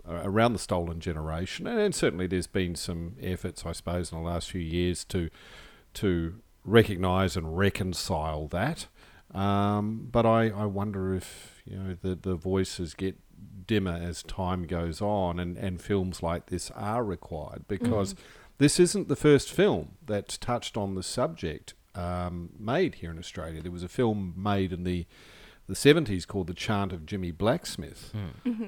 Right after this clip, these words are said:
Speaker 2: Mm-hmm.
Speaker 1: um, which also touched on, on the Stolen Generation.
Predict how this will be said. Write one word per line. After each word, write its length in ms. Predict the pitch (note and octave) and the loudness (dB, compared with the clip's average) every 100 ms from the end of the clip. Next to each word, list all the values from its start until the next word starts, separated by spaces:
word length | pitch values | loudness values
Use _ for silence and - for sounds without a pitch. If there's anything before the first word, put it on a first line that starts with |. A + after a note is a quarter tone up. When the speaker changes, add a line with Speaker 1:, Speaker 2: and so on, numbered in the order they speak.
| G#3+ | -8
Speaker 2:
Mm-hmm. 80 | - | -4
Speaker 1:
um, 840 | F2+ F#2 F2+ F2+ F2+ F2+ F2 - - - | -2 0 0 -2 -2 -4 -6 -10 -16 -12
which 500 | - G2+ G2 - - - | -6 0 0 0 -6 0
also 400 | B2+ F#3+ - D#2 | 4 4 2 -6
touched 400 | - F2 - - | -6 -8 -8 -6
on, 280 | E2 D#2+ E2 - | -6 -6 -10 -16
on 100 | F#2+ | -14
the 80 | E2 | -12
Stolen 400 | - F#2+ E2+ E2 | -10 -8 -6 -8
Generation. 800 | D#2+ F2 D#2+ D#2+ F2 - - D#2+ | -8 -8 -6 -8 -8 -10 -12 -14